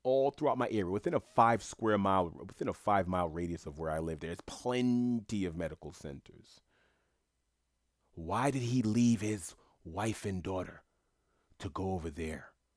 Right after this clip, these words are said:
Why? Because the wages, the money they're willing to pay him. This is administration's proving a point, saying, "We're gonna wait you out. We have the money. You don't." <laughs>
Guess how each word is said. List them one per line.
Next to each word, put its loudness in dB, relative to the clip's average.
Why? 0
Because -4
the -8
wages, 0
the -4
money 2
they're 4
willing 4
to 0
pay -4
him. 2
This -2
is -4
administration's 0
proving -2
a -4
point, -2
saying, 0
"We're 2
gonna 2
wait 2
you 0
out. 6
We -6
have 4
the 2
money. -2
You -2
don't." 0
<laughs> -20